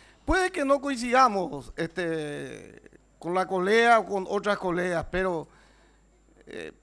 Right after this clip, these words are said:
también solicito que se respete la opinión, porque simplemente parece que alguna gente no siente la situación real, porque, eh, esto es como el clima.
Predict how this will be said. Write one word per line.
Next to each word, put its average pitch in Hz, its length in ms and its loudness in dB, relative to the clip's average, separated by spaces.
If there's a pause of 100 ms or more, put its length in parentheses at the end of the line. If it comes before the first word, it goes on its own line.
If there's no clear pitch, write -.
(140)
también 226 720 -4
solicito 220 720 -6
que 208 160 -4
se 220 160 -4
respete 196 580 -2
la 175 120 -2
opinión, 175 440 -4
porque 165 380 -8
simplemente 208 680 -4
parece 185 400 -4
que 202 80 -6
alguna 190 320 -2
gente 170 440 -8 (760)
no 208 220 0
siente 185 480 0
la 180 100 2
situación 190 560 -4
real, 240 320 2
porque, 170 240 -6
eh, 135 560 -8
esto 240 240 -4
es 320 80 -4
como 302 220 -4
el 208 100 -2
clima. 220 420 -4